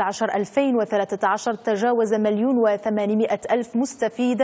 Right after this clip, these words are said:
ومستفيدة بنسبة إنجاز بلغت مائة واثنين وعشرين فاصلة ثمانية وستين في المائة. الحصيلة عبد الله التي قدمتها وزارة الأوقاف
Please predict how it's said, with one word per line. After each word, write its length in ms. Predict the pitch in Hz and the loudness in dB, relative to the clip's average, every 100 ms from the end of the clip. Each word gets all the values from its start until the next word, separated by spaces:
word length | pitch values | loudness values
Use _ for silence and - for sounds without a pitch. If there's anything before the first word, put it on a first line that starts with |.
| 262 - - - | -4 -10 -6 2
ومستفيدة 960 | 202 196 196 214 - 214 233 208 220 | 4 4 0 -4 -4 -2 0 0 0
بنسبة 720 | 175 196 208 - 185 202 - - | 0 -2 -2 -2 -2 -4 -4 -4
إنجاز 540 | 214 185 208 226 202 | -2 0 2 2 2
بلغت 640 | 214 202 214 214 196 196 220 | 0 2 2 2 0 -2 0
مائة 200 | 220 202 | 0 0
واثنين 540 | 196 - 214 220 208 | -2 -2 -2 0 0
وعشرين 400 | 180 185 - 220 | -2 -2 -6 -4
فاصلة 360 | 214 208 220 214 | -4 -2 -2 -2
ثمانية 420 | 220 214 220 214 | -2 -2 0 0
وستين 640 | 202 - 208 - 233 220 220 - - - | -2 -4 -6 -2 0 0 -2 -12 -18 -18
في 180 | - 240 | -2 0
المائة. 540 | 208 220 220 214 214 | 2 4 4 4 2
الحصيلة 600 | 220 226 220 - 233 220 | -2 0 0 0 0 2
عبد 400 | 214 208 185 180 | 4 2 0 -2
الله 260 | 220 220 247 | 0 2 2
التي 280 | 262 226 226 | 0 0 -2
قدمتها 520 | 220 190 208 208 214 | -2 -4 -2 -2 -2
وزارة 340 | 208 208 202 - | 0 0 -2 -2
الأوقاف 720 | 202 185 190 - 214 208 214 | 0 0 -2 -2 -2 0 -4